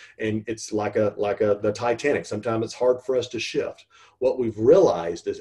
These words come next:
as the world of change has changed, we need to change. And we also realize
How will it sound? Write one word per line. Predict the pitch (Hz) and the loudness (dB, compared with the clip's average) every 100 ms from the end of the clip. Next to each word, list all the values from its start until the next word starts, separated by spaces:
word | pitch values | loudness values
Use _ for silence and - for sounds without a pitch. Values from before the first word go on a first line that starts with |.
| - | -6
as | 131 156 - | -2 -2 2
the | |
world | 135 131 117 | 4 4 4
of | 104 | 0
change | - 131 120 113 110 | -6 -6 -4 -6 -8
has | 104 98 | -10 -8
changed, | - 151 113 - - | -6 -6 -6 -10 -8
we | 113 139 | -4 -2
need | 123 110 | -2 -4
to | |
change. | 104 - 85 87 160 - - - - _ | -6 -6 -8 -8 -10 -14 -20 -20 -20 _
And | 135 120 | -6 -4
we | 131 | 0
also | 143 165 135 | 2 2 2
realize | 113 113 113 110 | 4 4 2 0